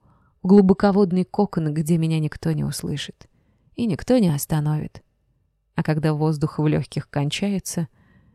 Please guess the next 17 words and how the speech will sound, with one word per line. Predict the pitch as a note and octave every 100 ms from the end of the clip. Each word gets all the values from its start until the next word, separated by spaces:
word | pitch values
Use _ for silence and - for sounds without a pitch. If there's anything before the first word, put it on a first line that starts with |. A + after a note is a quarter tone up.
| _ -
я | A#3+ F3
отталкиваюсь | - - F#3 - D#3 D#3 D3+ - - _ _ _ -
и | G3+
всплываю | - - F3 F3+ F3+
на | D3+
поверхность. | D3 C#3+ C#3+ C#3 - - - - - _ _ _ _ _ _ _ _ _ _ _ _ _
В | F3+
глубоком | G3 G3 A#3+ B3+
сумраке | - A3+ G#3+ G#3 G3+
ледяной | G3 F#3 F3+ F#3
холод | - F3+ F3 E3+
ночи | E3 F#3 G#3+
обжигает | G#3 D#3 D#3+ D#3+ D#3 C#3+
горло. | D3 D3 C#3 D#3+ D#3+ - _ _ _ _ _ _
Я | F#3+ G3+
втягиваю | - A#3 E3+ D#3 D3
воздух, | D3+ G3+ G3 G#3+ -